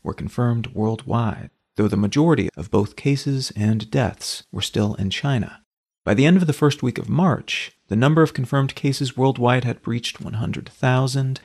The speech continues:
Major events like the annual South by Southwest Festival in Austin, Texas were canceled, and the U S states of Florida and New York had declared states of emergency.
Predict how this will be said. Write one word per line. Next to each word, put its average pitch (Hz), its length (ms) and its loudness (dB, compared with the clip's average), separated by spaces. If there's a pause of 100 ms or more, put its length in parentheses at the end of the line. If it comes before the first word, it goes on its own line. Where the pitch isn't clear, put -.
Major 131 380 6
events 127 380 4
like 104 160 -2
the 95 100 0
annual 117 520 2
South 107 340 -2
by 98 100 -4
Southwest - 600 -4
Festival 120 480 -4
in - 140 -8
Austin, - 440 -6
Texas - 540 -6
were - 100 -12
canceled, 135 680 -4 (140)
and 113 160 4
the 127 200 0
U 139 180 6
S 147 100 2
states - 460 0
of - 80 -8
Florida 139 560 -2 (100)
and 107 240 0
New 110 120 2
York 131 520 0 (120)
had - 120 -8
declared 131 460 0
states - 580 -2
of - 180 -8
emergency. 120 840 -2